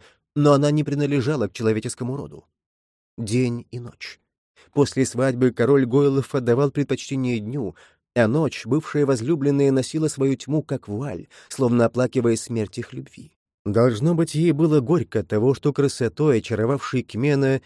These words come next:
ее соперницу одарила лилия фей. Горничная, по обыкновению утром украшавшая волосы Амалии русалкиными слезами, сердито посмотрела на Доннерсмарка. Слишком рано. Ее госпожа еще не готова явить себя миру.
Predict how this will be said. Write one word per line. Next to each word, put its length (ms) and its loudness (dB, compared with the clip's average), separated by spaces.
ее 260 0
соперницу 720 -2
одарила 380 0
лилия 360 -6
фей. 420 -20
Горничная, 680 2
по 120 2
обыкновению 680 2
утром 360 0
украшавшая 680 -2
волосы 400 0
Амалии 420 2
русалкиными 720 0
слезами, 560 0
сердито 520 0
посмотрела 480 -2
на 80 -2
Доннерсмарка. 640 -8
Слишком 520 -2
рано. 300 -10
Ее 200 2
госпожа 440 0
еще 260 0
не 120 2
готова 240 2
явить 320 -2
себя 240 -6
миру. 300 -14